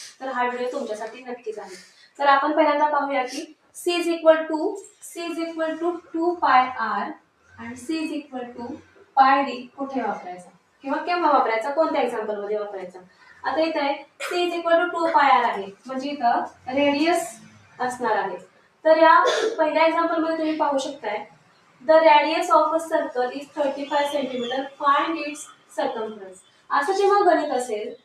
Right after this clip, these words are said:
असं जेव्हा एक्झाम्पल असेल, तेव्हा तुम्हाला इथं रेडियस दिलेला आहे, तर त्यावेळेला तुम्हाला C is equal to two pi R हे सूत्र वापरायचं आहे.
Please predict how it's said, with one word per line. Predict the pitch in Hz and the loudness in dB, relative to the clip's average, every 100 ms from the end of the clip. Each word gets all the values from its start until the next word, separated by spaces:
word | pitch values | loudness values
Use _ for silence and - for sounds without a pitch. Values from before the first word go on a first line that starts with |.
| _ | _
असं | - - 330 | -4 -2 0
जेव्हा | 339 330 | 0 0
एक्झाम्पल | - 277 277 269 | 0 -4 -2 -2
असेल, | 262 247 | -2 -6
तेव्हा | 285 294 302 | -4 -6 -4
तुम्हाला | 311 285 285 | -4 -4 -4
इथं | 294 | -4
रेडियस | 294 269 240 269 | -4 -4 -6 -8
दिलेला | 262 233 233 | -8 -10 -8
आहे, | 208 208 - _ _ | -10 -14 -18 _ _
तर | 311 | -6
त्यावेळेला | 311 320 320 339 339 | -4 0 4 4 2
तुम्हाला | 330 294 269 254 - - _ - | 0 -2 -2 -4 -6 -12 _ -6
C | |
is | 330 285 | -6 -4
equal | 294 277 262 | -8 -8 -8
to | 320 | -8
two | 320 302 302 | -8 -8 0
pi | 240 233 247 | 2 2 0
R | - - _ | -6 -16 _
हे | 302 | -6
सूत्र | 302 302 240 | -6 -4 -2
वापरायचं | 233 214 196 196 | 0 0 -6 -8
आहे. | 190 180 - | -12 -14 -20